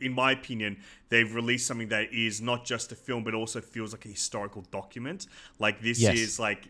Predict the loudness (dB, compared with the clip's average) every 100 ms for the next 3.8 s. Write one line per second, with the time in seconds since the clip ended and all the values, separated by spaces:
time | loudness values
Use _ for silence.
0 | -12 -4 0 2 2 0 0 -2 -2 0
1 | 0 -2 -4 0 0 -2 -4 -4 -6 -6
2 | -6 -8 -8 -8 -8 -8 -6 -4 -6 -8
3 | -12 -12 -8 4 4 6 2 0